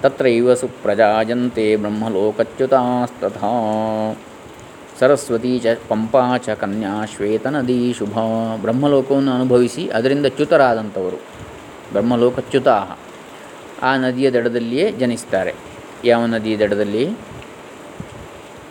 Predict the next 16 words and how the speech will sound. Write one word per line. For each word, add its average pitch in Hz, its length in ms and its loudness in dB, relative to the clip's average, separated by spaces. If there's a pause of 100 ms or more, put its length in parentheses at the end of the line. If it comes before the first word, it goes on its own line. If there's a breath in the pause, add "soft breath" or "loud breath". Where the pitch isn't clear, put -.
(140)
ಸುವರ್ಣಮುಖರಿ 117 760 2
ಎಂಬಂತಹ 98 340 -4
ನದಿಯ 92 320 -6
ದಡದಲ್ಲಿ. 82 440 -8 (1500)
ಸರಸ್ವತಿ 127 540 2
ಚ 113 100 -6
ಚಂ-, 107 520 -8 (200)
ಪಂಪಾ 117 540 0
ಚ 117 120 -6 (480)
ಕನ್ಯಾ 110 600 -4 (100)
ಶ್ವೇತನದಿ 120 760 -2
ಶುಭ. 110 180 -4 (1080)
ಸರಸ್ವತಿ 135 440 2
ನದಿ, 117 280 0
ಪಂಪಾ 123 420 0
ನದಿ, 107 340 -6